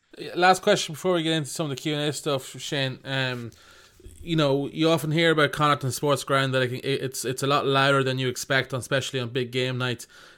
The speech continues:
Did you find that last weekend now against Munster? Were you, were you surprised, like, like some people are, with how actual loud and,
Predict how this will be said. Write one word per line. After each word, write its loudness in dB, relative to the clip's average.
Did -4
you 0
find 4
that 6
last 4
weekend 0
now 2
against -2
Munster? -2
Were 0
you, -2
were -2
you -4
surprised, 0
like, -2
like -4
some -4
people -2
are, 2
with 0
how 0
actual -2
loud 2
and, -4